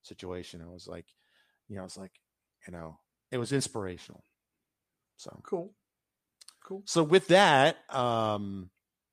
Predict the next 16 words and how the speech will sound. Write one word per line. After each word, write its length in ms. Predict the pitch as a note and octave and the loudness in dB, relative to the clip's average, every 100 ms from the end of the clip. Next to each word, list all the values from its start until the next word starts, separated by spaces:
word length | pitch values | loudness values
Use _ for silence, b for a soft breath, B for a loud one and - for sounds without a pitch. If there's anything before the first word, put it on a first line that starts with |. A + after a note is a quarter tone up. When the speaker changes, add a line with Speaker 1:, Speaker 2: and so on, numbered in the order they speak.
| _ _ _ _ D#3+ | _ _ _ _ -12
Speaker 1:
going 360 | - B2+ B2 B2 | -6 -6 -6 -8
to 400 | - A#2 A2 G#2+ - | -10 -8 -8 -8 -8
end 360 | A#2 A#2 A2+ - | -8 -8 -10 -10
the 120 | A2 | -6
live 360 | G#2 G2+ G2 G2+ | -4 -4 -6 -8
stream 300 | - G#2+ B2+ | -12 -12 -10
and, 240 | G#2 F#2 - | -12 -14 -14
uh, 200 | F2+ F2 E2+ | -14 -12 -14
the 80 | - | -4
podcast 500 | A#2 A#2 A2 G2 G2 | -2 -2 -4 -10 -10
episode, 400 | G2+ - A#2 - | -14 -14 -16 -18
'cause 120 | - | -18
we're 60 | G2+ | -14
gonna 140 | F#2+ | -12
repurpose 580 | G2+ G#2+ - G#2+ F#2+ - | -12 -12 -8 -10 -10 -14
this. 300 | F2+ - | -16 -16